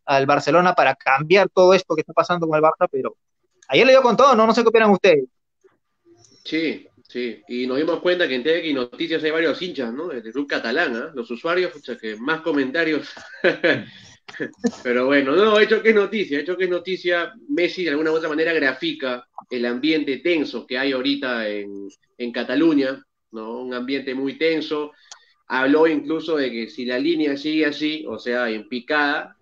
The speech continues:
Speaker 2: ni la Champions conseguirán, lo cual es lógico. O sea, se-, mira,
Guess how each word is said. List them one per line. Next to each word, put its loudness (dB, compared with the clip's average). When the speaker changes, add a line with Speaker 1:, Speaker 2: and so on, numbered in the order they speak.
Speaker 2:
ni -4
la -2
Champions 0
conseguirán, -4
lo -6
cual 0
es 4
lógico. -2
O -14
sea, -2
se-, -14
mira, -2